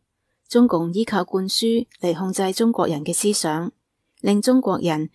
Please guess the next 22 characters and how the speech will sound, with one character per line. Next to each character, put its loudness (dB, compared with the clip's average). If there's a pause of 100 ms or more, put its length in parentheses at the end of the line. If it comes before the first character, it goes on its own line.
(160)
按 4
照 4
中 0
共 -2
嘅 -2
邏 -4
輯 -4
去 -4
思 0
考， -4 (520)
去 0
設 0
身 2
處 -4
地 -2
咁 -4 (200)
從 -4
中 2
共 -4
嘅 -2
角 -2
度 0